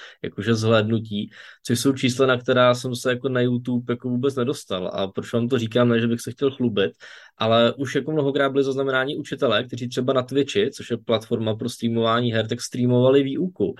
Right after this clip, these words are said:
a byli jako velmi sledovaní, prostě i ne-, nejenom jako v rámci své školy, ale jako celorepublikově. Takže vlastně pokud byste chtěli, a několik učitelů a učitelek na TikToku je, o tom už jsme si myslím v podcastu někdy v minulosti zmiňovali,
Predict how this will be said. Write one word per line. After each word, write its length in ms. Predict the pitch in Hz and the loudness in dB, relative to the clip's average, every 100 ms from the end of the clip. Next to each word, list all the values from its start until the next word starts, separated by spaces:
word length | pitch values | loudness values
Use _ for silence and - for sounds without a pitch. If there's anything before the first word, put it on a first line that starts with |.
| - - - | -14 -20 -4
a 100 | 113 | -2
byli 300 | 113 127 139 | 2 6 8
jako 240 | 135 135 131 | 8 4 4
velmi 320 | 135 143 175 | 4 4 2
sledovaní, 760 | - 151 139 127 117 104 98 110 | 2 4 4 4 2 0 -6 -8
prostě 300 | 107 - - | -10 -4 -2
i 140 | 131 | 2
ne-, 420 | 123 131 131 131 - | 2 2 2 0 -2
nejenom 320 | 123 131 135 | 0 0 0
jako 180 | 135 151 | -2 2
v 40 | |
rámci 340 | 139 123 123 123 | 2 2 0 -6
své 240 | 123 135 | -4 -4
školy, 460 | - - 127 101 - | -4 0 2 2 0
ale 220 | 104 110 | -2 -2
jako 160 | 110 | -2
celorepublikově. 920 | - 139 208 190 113 104 101 101 98 92 - - - _ | -6 -2 0 0 -2 -4 -4 -4 -4 -6 -12 -20 -20 _
Takže 220 | 104 123 | 0 2
vlastně 240 | 131 156 | 2 0
pokud 320 | 160 139 180 | -4 -2 0
byste 320 | 165 165 - 185 | 0 -2 -2 -4
chtěli, 500 | - 113 95 113 - | -2 -2 0 0 -2
a 80 | |
několik 380 | 120 117 127 127 135 | -2 -2 0 -2 -2
učitelů 480 | 123 131 123 123 | -8 -6 -2 0
a 40 | 127 | 0
učitelek 520 | 117 - 120 120 123 | -2 -6 -2 0 0
na 100 | 117 | -4
TikToku 400 | 113 120 127 127 | -6 -6 -6 2
je, 160 | 151 104 | 4 4
o 100 | 113 | 2
tom 160 | 113 110 | -2 -6
už 80 | |
jsme 140 | 110 113 | -6 -8
si 140 | - | -6
myslím 280 | 110 - 123 | -6 -4 -6
v 40 | |
podcastu 500 | 123 - 113 113 - | -6 -6 -4 -6 -4
někdy 200 | 117 117 | -4 -2
v 40 | 117 | -2
minulosti 440 | 117 120 120 170 | 0 -2 -2 -6
zmiňovali, 560 | 156 107 101 101 113 | -4 -2 0 2 0